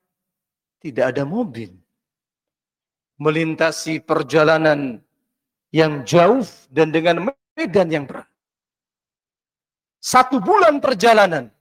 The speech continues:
untuk mendapatkan satu hadis Rasulullah sallallahu alaihi wasallam.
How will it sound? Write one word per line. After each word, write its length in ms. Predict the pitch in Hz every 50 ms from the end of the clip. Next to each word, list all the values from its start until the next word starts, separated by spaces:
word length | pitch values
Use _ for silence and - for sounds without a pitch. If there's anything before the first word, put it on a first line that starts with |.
| _ _ _ _ _ _ _ _ _ _ _ _ _ _ _ _ -
untuk 320 | 208 202 180 294 - 269
mendapatkan 560 | 247 233 247 233 - 311 311 - - 285 269
satu 320 | 247 - 269 247 - 277 262
hadis 320 | 226 254 233 196 311 285
Rasulullah 640 | - 262 240 226 - 285 269 254 247 240 240 262 254
sallallahu 560 | - 262 247 247 240 262 269 247 190 220 196
alaihi 240 | - 226 233 233 233
wasallam. 400 | 208 - 233 208 185 160 147